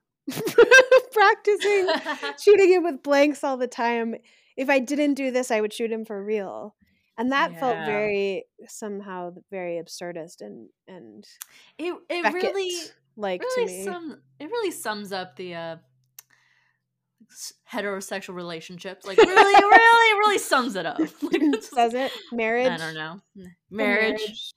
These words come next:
Speaker 1: experience?
Speaker 2: <laughs> Um, so, and then, so this play broke,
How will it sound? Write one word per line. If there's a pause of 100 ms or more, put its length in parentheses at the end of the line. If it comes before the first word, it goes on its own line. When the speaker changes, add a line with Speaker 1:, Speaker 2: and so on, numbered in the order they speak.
(140)
Speaker 1:
experience? (340)
Speaker 2:
<laughs>
Um, (1080)
so, (100)
and
then,
so
this
play
broke,